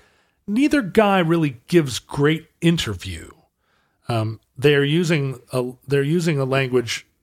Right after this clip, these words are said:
that is, um, that's knowable by their fans, but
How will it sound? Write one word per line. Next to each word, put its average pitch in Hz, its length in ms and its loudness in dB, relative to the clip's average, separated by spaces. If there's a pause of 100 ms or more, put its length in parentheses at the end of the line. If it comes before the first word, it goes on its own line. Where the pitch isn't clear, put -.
(240)
that 123 340 -2
is, 117 400 -2
um, 110 340 -8 (160)
that's 131 240 -2
knowable 139 640 2
by 120 240 0
their 110 240 -2
fans, 123 760 -2
but 113 320 -2